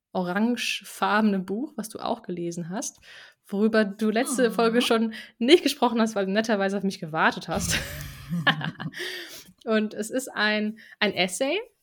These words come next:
Speaker 1: von einer Journalistin, die jetzt, äh, Anfang dreißig ist, glaub ich, ne? Ende zwanzig, Anfang dreißig. Und genau
Speaker 2: Mhm.
Speaker 1: das auch thematisiert, wie sie jetzt der Welt gegenübersteht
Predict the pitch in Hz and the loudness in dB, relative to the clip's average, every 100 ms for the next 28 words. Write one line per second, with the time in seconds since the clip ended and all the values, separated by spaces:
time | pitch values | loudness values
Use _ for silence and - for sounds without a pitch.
0 | _ _ _ - _ - 214 202 196 196 | _ _ _ -20 _ -6 0 0 0 -2
1 | 185 185 185 180 175 170 180 _ _ _ | -2 -2 0 -2 -4 -6 -12 _ _ _
2 | _ 185 190 185 233 - 269 247 220 196 | _ -4 0 0 0 -2 -4 -4 -6 -4
3 | 196 220 - - - - - - - - | -4 -6 -12 -16 -16 -16 -14 -14 -14 -6
4 | 220 226 220 190 208 202 185 - 175 170 | -6 -2 -4 0 -2 -2 -4 -6 -6 -6
5 | - 208 269 _ 208 196 - 196 196 - | -8 -10 -10 _ -6 -6 -6 -8 -8 -8
6 | 190 196 185 180 180 196 269 - _ _ | -8 -6 -8 -6 -6 -6 -8 -10 _ _
7 | _ _ _ _ - - - 214 202 196 | _ _ _ _ -20 -20 -2 0 2 4
8 | 196 226 226 220 196 - 214 202 202 185 | 4 6 4 2 -2 0 0 0 -2 -4
9 | 190 226 269 240 202 190 185 185 175 - | -4 -2 -2 -4 -6 -4 2 2 0 -8
10 | - - _ _ _ _ _ _ - 202 | -10 -12 _ _ _ _ _ _ -6 0
11 | 190 208 220 202 185 202 190 185 - 170 | 2 2 0 -4 -2 -2 -2 -2 -6 -4
12 | 170 226 233 | -4 -4 -8